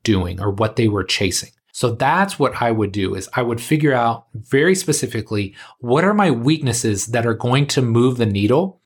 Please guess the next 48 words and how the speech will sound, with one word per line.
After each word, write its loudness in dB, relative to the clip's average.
in 2
my 0
programming 2
or -2
in 0
my 2
career. 2
And -2
then 2
I'm 0
gonna 2
attack -4
those. -14
I'm -10
gonna -2
find 0
a 2
filter. 0
I'm -4
gonna 0
learn 2
as -2
much 0
as 0
I 2
can 0
from -2
them. 0
And 0
then 2
I'm 2
gonna 0
start 0
to -2
spin 0
and 0
move 4
outward 0
from -8
there. -10
I'm -10
gonna -2
start -2
to -2
pull -2
from -8
other 2
areas. 2